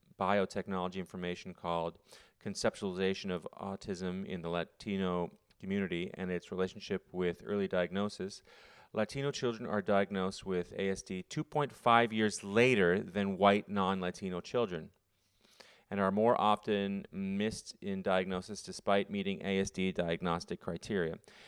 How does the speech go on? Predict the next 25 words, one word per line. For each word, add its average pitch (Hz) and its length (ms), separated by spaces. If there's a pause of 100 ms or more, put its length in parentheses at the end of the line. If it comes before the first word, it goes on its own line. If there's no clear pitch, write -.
(120)
It's 113 140
also 160 340
important 135 440
to 123 80
note 104 340
that 90 260 (800)
caring 120 280
for 127 140
a 113 60
child 104 260
with 101 140
autism 98 540
can 90 240
be 90 180
incredibly 98 520
costly. - 560 (340)
According 123 360
to 135 120
Autism 104 460
Speaks, 147 480
the 113 100
cost 160 380
of 156 120
caring 127 300
for 104 540